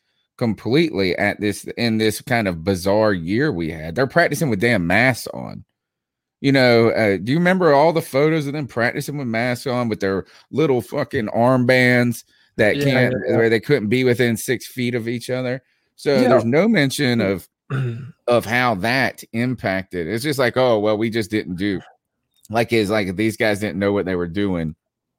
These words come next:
Speaker 1: And then the other thing is that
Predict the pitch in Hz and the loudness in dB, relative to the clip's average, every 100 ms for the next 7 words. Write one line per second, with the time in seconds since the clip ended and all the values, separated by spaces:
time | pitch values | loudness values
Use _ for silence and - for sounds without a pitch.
0 | _ _ _ _ - 123 143 165 143 233 | _ _ _ _ -2 0 2 2 2 2
1 | - 139 117 110 - _ _ _ _ - | 0 -2 -2 -4 -8 _ _ _ _ -4
2 | 147 127 131 127 107 | -4 -2 -2 -2 -4